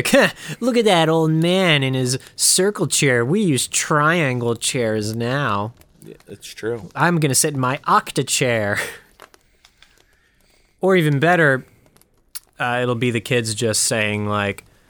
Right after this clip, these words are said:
Speaker 1: "Look at that old timer. He's sitting. I'm on my hover pad."
Speaker 2: Hoverboard.
Speaker 1: Yeah. Or maybe by then we'll all just be uploaded to the supercomputer and none of us will have bodies.
Speaker 2: Joke's on you. We're already in the
Speaker 1: We're already
Speaker 2: Matrix.
Speaker 1: in the ma-,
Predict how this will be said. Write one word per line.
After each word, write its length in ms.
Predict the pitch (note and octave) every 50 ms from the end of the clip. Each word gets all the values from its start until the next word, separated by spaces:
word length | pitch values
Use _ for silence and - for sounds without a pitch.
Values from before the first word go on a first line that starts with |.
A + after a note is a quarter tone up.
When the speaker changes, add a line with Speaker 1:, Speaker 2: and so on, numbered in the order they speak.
| - _ _ _ _ _ _
Speaker 1:
"Look 120 | - C#3 B2+
at 60 | C#3
that 180 | C3 B2+ A#2+ A#2
old 180 | A2 A2 G#2
timer. 360 | - - A2+ A2 A2 G#2+ G2+
He's 180 | G2+ A2+ A2+ -
sitting. 500 | - - - A#2 A2 G#2 G2 F#2+ F#2+ F#2 - _ _ _ _ _ -
I'm 100 | B2+ B2
on 140 | A#2 A2+ A2
my 260 | G#2 G2+ G2+ G2 G2
hover 540 | G2 - - B2+ A#2 G#2+ A2 G2+ G2 F#2 - - _ _ _ -
pad." 480 | - - G#2 G2+ G2 G2 G2 F#2+ G2
Speaker 2:
Hoverboard. 600 | G#2 G#2 G#2 G#2 A2 G2+ G2+ G2+ G2 F#2+ F#2 F2 - _ _ -
Speaker 1:
Yeah. 480 | B2+ A2+ A2+ A2+ A2 A2 A2 A2 G#2+ - _ _ _ _ _ _ _ _ _ _ _ _ _ _ _ _ _ _ _ _ _ _ _ _ _ - - - _ _ -
Or 400 | B3+ C#4 C#4+ D4 D4 C4+ A3+ - - _ _ -
maybe 260 | C#4 D#4 E4 F4+ F4
by 200 | F4 E4 D#4+ D#4+
then 260 | E4 E4 E4 D#4+ D4+
we'll 100 | D4+ D4
all 200 | B3 A3+ A#3+ C4
just 180 | B3 B3+ G#3+ -
be 100 | B3 G#3
uploaded 560 | - G#3+ A3+ G#3 A3 G#3+ G#3+ G#3 G3+ G#3 F#3+
to 80 | - F#3
the 80 | F3+ E3+
supercomputer 960 | D3+ - F#3 E3+ D#3+ D#3+ D3+ - D3+ D3 D3+ - D3+ C#3+ C#3 C3+ C3 C3 B2+ - _ _ _ - - - - _ _ -
and 480 | C#3 C3+ C3 B2+ B2 B2 A#2+ A#2+ A#2+
none 160 | C3+ C3 C3
of 60 | B2+ A#2+
us 140 | B2 - -
will 80 | C3+
have 140 | C3+ C#3 C3+
bodies. 500 | B2+ B2 C3+ D3+ D#3+ F3+ D#3 - - - - - _ _ _
Speaker 2:
Joke's 300 | - - G2+ G2 - -
on 160 | F2+ F2+ F2+ F#2+
you. 160 | A2 A#2 A2+
We're 140 | F#2+ F2 F2
already 240 | F2+ F2 F2 F2
in 100 | F2+ G2
the 60 | G#2 F#2
Speaker 1:
We're 200 | C#3+ D3 D3+ D3+
already 280 | D3 D3 D3 D3 D3
Speaker 2:
Matrix. 180 | C#3+ C#3 C3+ C3+
Speaker 1:
in 60 | C3+
the 60 | C3 B2
ma-, 100 | B2